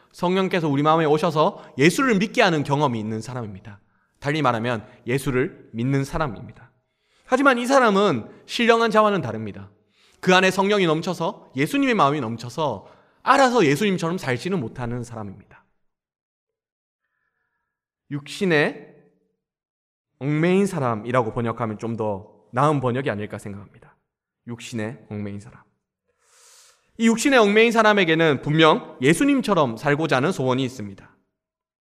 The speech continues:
이들의 마음과 진심은 정말 진실되고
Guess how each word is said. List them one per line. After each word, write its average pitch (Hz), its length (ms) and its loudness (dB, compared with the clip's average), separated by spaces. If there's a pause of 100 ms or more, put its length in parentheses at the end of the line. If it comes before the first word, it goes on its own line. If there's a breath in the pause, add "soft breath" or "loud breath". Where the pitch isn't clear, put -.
(300)
이들의 233 280 4
마음과 190 360 6
진심은 180 720 0 (300 loud breath)
정말 156 260 4
진실되고 185 800 0